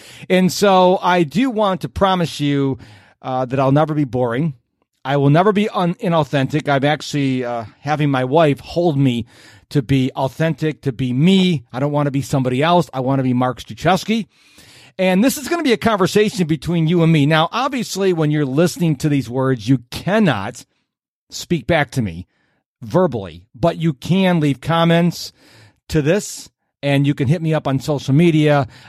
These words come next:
I'm on Twitter. I'm on Facebook, Instagram, Snapchat. Uh, what else is out there? LinkedIn. I'm on, on Facebook. I'm everywhere. And so I want to encourage you to continue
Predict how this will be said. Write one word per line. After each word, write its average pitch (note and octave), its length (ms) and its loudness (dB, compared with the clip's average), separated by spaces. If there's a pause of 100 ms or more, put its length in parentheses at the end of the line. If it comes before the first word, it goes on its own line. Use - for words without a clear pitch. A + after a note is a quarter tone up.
I'm C3+ 160 2
on A#2+ 180 -2
Twitter. D3+ 500 0
I'm C3+ 120 0
on A#2 140 -2
Facebook, C#3+ 460 -2
Instagram, C#3 640 0
Snapchat. C3 1080 -4 (120)
Uh, A2 240 -12
what A2+ 160 -6
else A2+ 200 -6
is G#2+ 60 -12
out G2+ 160 -8
there? F#2+ 120 -16
LinkedIn. C3+ 680 -2
I'm D#3+ 140 0
on, F3+ 180 2 (100)
on C3+ 120 -4
Facebook. D3+ 400 -2
I'm A#3 160 0
everywhere. C3+ 440 -2 (420)
And D#3 200 2
so D#3+ 500 2
I E3 160 0
want G3 480 2 (100)
to E3+ 120 0
encourage D3+ 500 2
you B2+ 220 2
to C3 300 0
continue C3 1040 0